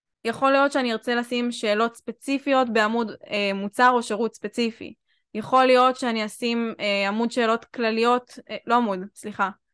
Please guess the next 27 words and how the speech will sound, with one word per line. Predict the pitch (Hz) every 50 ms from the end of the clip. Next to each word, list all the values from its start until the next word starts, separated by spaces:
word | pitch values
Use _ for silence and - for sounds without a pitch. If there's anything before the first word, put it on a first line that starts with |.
| _ _ _ _ _ _ _ _ _ _ _ _ -
איזשהו | 247 277 302 285 - 285 262 254
אזור | 233 - 233 226 208 247 262 269 269
של | 262 277 240
שאלות | 214 - 233 220 220 226 -
כלליות | - 240 226 220 233 247 269 269 262
בדף | 233 214 214 214 208 202 -
הבית | 226 214 254 277 285 277 269 233
או | 214
באיזשהו | 208 208 208 220 - - 208 196
מקום. | 196 196 - 202 208 - 220 - _ _ _ _ _ _ _ _ -
ויכול | 214 214 208 208 202 - 277 302
להיות | 320 330 349 339
שאני | - 262 226 214 202 - -
אדע | 214 202 190 190 220 226 - 311 311 269
מה | 240 233
השאלות | 226 226 - 240 220 220 226 -
הנפוצות, | 240 226 214 - - 233 - 339 349 349 349 _ _ _ _ _ _ -
ואני | 226 226
פשוט | 214 - - 349 349
אד-, | 359 262 240 - -
אדאג | 233 214 - - - 302 294 302
לענות | 285 240 220 220 233 254 254 302
עליהן | 285 269 233 208
לאורך | 202 202 208 220 240 240 -
התוכן | 220 - - 226 226 254 240
שלי | 233 240 202 190 190
באתר. | 190 185 185 - 214 196